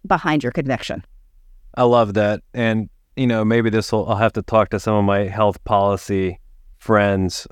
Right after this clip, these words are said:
Speaker 2: or maybe this could be something even within lucpa. Like, wouldn't it be amazing to, like, to model out an R O I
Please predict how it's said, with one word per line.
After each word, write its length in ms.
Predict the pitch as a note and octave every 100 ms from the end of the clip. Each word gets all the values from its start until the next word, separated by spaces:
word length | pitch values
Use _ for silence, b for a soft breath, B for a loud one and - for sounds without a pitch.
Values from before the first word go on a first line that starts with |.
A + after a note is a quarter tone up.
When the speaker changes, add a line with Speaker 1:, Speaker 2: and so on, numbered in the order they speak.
| -
Speaker 2:
or 160 | B2 A2
maybe 240 | G#2+ G#2+
this 200 | G2+ G2+
could 160 | - G#2
be 120 | G2+
something 340 | - G2+ G#2+ G2+
even 180 | G2+ G2+
within 300 | F#2+ G2 F#2+
lucpa. 520 | F#2 G2 - F#2+ F#2 -
Like, 240 | A2 G#2+
wouldn't 180 | A2+ A#2
it 60 | G#2+
be 100 | G#2+
amazing 520 | G2 F#2+ G2 F#2+ F#2+
to, 160 | - F#2+
like, 380 | F#2+ F#2 E2 - - - -
to 100 | A#2
model 520 | G#2+ G2+ G#2 G2+ G2+
out 400 | G2+ G2 F#2+ - _ -
an 100 | G#2+
R 220 | G#2 G2+ G2
O 160 | F#2
I 480 | F#2 F#2 F2+ F2+